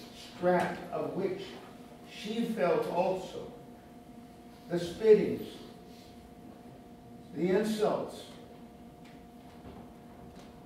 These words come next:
the thorns of that crown that was given to our Savior was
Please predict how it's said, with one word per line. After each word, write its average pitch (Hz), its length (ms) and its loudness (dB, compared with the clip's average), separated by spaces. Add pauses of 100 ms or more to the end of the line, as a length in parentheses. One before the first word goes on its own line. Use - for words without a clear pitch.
(320)
the 143 120 -2
thorns 196 600 2 (880)
of 151 180 2
that 170 440 8 (560)
crown 190 480 6
that 170 160 4
was 165 100 2 (140)
given 190 300 4
to 180 120 0
our 170 240 8
Savior 180 600 6
was 156 160 4